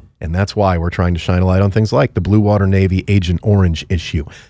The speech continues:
That's one that we've talked about here repeatedly. It's why we've talked to the Defense, uh, P O W M I A accounting agency about identifying those remains and getting them back.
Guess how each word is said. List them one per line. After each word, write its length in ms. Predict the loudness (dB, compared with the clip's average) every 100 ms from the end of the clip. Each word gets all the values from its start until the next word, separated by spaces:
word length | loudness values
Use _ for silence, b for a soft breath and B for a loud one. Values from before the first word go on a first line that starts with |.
| B
That's 160 | -4
one 80 | -2
that 60 | -2
we've 160 | -4
talked 260 | 0 -2 0
about 180 | -2 -2
here 120 | -2
repeatedly. 560 | -2 -4 -4 -4 -6 -16
It's 140 | -10
why 260 | -2 0 0
we've 160 | -2 -4
talked 200 | -6 -4
to 60 |
the 80 | -8
Defense, 380 | -6 0 0 -2 B B B B
uh, 100 | -6
P 220 | -4 -2
O 60 | 0
W 280 | 0 0 -2
M 160 | -2 -2
I 120 | 0
A 180 | 0 -2
accounting 400 | -2 -2 0 -2
agency 480 | -4 -6 -8 -6 -6
about 360 | -2 -2 -2
identifying 580 | -4 -4 -2 0 -2 0
those 200 | 0 0
remains 380 | 0 2 2 0
and 100 | -2
getting 320 | 0 0 -2
them 240 | -4 -6 -4
back. 380 | -2 -2 -2